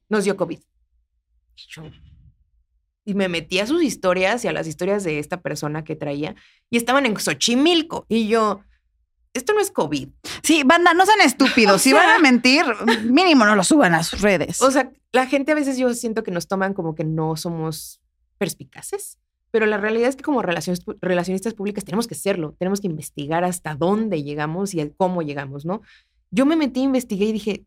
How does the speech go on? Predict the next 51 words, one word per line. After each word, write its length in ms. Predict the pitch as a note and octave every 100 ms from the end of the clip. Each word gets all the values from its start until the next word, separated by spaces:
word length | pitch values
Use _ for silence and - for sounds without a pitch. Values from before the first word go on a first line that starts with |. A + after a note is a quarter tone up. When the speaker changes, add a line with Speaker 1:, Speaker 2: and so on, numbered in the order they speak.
| -
Speaker 1:
"Están 260 | F3+ G#3+ A#3+
en 100 | B3
Xochimilco, 680 | G3 - D#3 D#3 F3+ - -
¿cómo 260 | G#3 A3+
van 260 | A3+ G3+ G#3
a 60 | G#3
tener 360 | E3 D3+ F3
covid?". 380 | - D#3+ G3 G3+ _ _ _ _ _ _ _ -
Y 80 | A#3+
me 100 | B3+
dice, 160 | C#4+
"No, 120 | D#4
no, 140 | D#4+ D4
es 140 | -
que 80 | -
todavía 320 | C#4+ F4 E4
no 80 | D#4
es 80 | D#4
seguro, 400 | A#3+ G#3+ C#4+ E4+
pero 160 | C#4+ D3+
te 80 |
aviso 260 | G#3 G#3+ C#4
mañana". 400 | A#3 F3+ F#3+ G3
Y 60 | F#3+
yo, 160 | G#3
"No 120 | B3
me 120 | D4 D#4+
puedes 220 | D#4 D4+
avisar 240 | A#3 B3+
mañana 240 | B3+ B3 B3
porque 180 | G#3+
yo 120 | G#3+ B3
mañana 360 | C4 B3 C4+
ya 140 | A#3+ A#3
tengo 160 | A#3
que 80 | G#3
saber 180 | G3+ F#3
Speaker 2:
Tengo 140 | D#4
Speaker 1:
si 40 | E4+
Speaker 2:
una 140 | B3+
Speaker 1:
voy 100 | A#3
o 40 | A#3
no". 40 |
Speaker 2:
producción 360 | A#3 G#3+ B3+ E4+
atrás. 480 | C#4 C4 D4 C#4+ -
Speaker 1:
Ajá, 280 | A#3+ D#4+ D#4+
tengo 140 | D4+
una 180 | D#4 D4
producción 440 | A3 F#3 - B3+
atrás. 420 | B3 D4 C#4 - _ _ _ _ - - - _ _ _
Total, 480 | A3+ A3+ A#3+ A#3